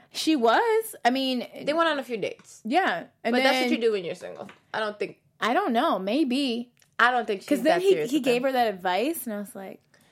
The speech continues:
Speaker 2: Well, if it depends. If we see him again, maybe I'll take it into consideration. But we didn't see him this episode, so I'm just kinda like,
Speaker 1: She
Speaker 2: eh.
Speaker 1: never, she never believes my beast.
Speaker 2: <laughs>
Speaker 1: My beast.
Speaker 2: Her beast, her beast prediction.
Speaker 1: Yes,
Speaker 2: <laughs>
Speaker 1: never.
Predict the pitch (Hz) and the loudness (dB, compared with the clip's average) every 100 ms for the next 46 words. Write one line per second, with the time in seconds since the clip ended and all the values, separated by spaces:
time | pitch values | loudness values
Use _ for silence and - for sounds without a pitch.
0 | _ - 466 285 - 277 254 - 233 254 | _ -4 2 2 2 -2 -2 -8 -6 -2
1 | 247 180 185 226 240 269 277 269 226 190 | -2 0 -4 -6 -8 -8 -6 -6 -2 0
2 | 175 196 240 214 226 240 240 214 190 185 | 0 -2 -6 -8 -2 2 4 4 2 0
3 | 175 160 170 165 - 120 95 - 196 269 | -4 -4 -4 -8 -6 -6 -6 -4 -2 0
4 | 294 294 247 220 196 185 - 170 165 170 | 0 0 -2 0 0 -2 -6 -6 -6 -6
5 | 180 165 147 - - 220 269 269 269 269 | -6 -6 -6 -4 0 2 4 4 4 2
6 | 285 247 247 226 226 226 214 233 220 214 | 2 2 2 2 2 2 0 0 2 0
7 | 196 208 240 339 - 698 - 740 740 - | 2 2 4 4 2 -4 4 6 6 2
8 | - 359 339 311 330 349 - - - 302 | 0 4 4 4 4 2 0 -6 0 0
9 | 233 277 330 - - - 277 233 269 302 | 2 -2 -2 -6 -8 0 0 2 -4 -4
10 | 320 240 233 220 285 302 311 262 320 370 | -2 -2 0 2 4 4 4 4 4 4
11 | 440 277 403 311 247 233 | 4 4 4 4 4 0